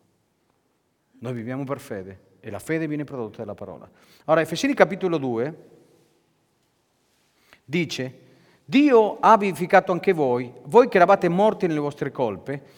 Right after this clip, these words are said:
e nei vostri peccati, ai quali un tempo vi abbandonaste seguendo l'andazzo di questo mondo, seguendo il principe della potenza dell'aria,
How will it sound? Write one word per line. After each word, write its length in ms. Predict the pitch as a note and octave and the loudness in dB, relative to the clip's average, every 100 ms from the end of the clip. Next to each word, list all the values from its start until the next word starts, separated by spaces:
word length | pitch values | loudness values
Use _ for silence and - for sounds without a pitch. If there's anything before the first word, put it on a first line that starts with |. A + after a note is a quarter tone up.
| - | -8
e 80 | D3+ | -2
nei 140 | D#3+ | 0
vostri 260 | D#3+ F#3 E3+ | 0 0 -2
peccati, 520 | E3 C#3 B2 A#2 C#3 - - | -4 0 0 0 -8 -10 -20
ai 260 | - G#3 A3+ | 4 4 4
quali 360 | - C4 C#4+ B3+ | 4 6 6 4
un 180 | G3+ | -2
tempo 320 | G3+ C4 F#3+ G3 | -2 -4 0 0
vi 80 | |
abbandonaste 640 | F3 G3+ A3 G3 A3 G#3+ F#3+ | 6 6 4 0 -2 -4 -8
seguendo 360 | F3 F#3 F#3+ | -4 -4 0
l'andazzo 520 | F3+ F3 F3+ A3 - | 4 4 6 4 4
di 80 | F#3+ | -8
questo 260 | E3 F#3 G3 | -6 -6 -2
mondo, 260 | G#3+ F#3 | 0 0
seguendo 440 | C#3+ G3 G#3+ D4 A#3+ | 0 0 2 4 4
il 100 | G3 | 2
principe 580 | - C#4+ D#4+ - A3+ F#3+ | 0 0 0 -4 -2 0
della 200 | E3+ D#3 | 2 2
potenza 400 | D3+ G#3+ G#3 F3+ | 0 -6 -6 -6
dell'aria, 440 | E3 C3 A2+ B2 | 0 0 0 -4